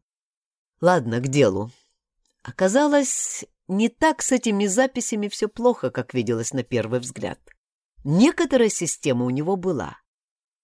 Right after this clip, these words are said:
Как минимум, заметки по одной теме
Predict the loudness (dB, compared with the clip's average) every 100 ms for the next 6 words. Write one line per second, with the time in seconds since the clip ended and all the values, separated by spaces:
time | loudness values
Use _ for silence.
0 | _ -4 -4 2 4 6 8 8 6 2
1 | 2 4 6 4 4 -2 2 4 4 2
2 | 2 0 -4 0 2 2 2 0